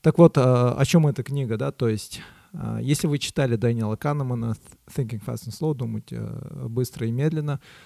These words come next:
то вы наверняка знаете, да, то, что, э, мы, когда, ну, принимаем какие-то решения, есть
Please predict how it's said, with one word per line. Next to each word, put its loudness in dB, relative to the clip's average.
то 2
вы 6
наверняка 6
знаете, 0
да, 0
то, 0
что, 0
э, -6
мы, -4
когда, -4
ну, -8
принимаем -6
какие-то -10
решения, -2
есть -4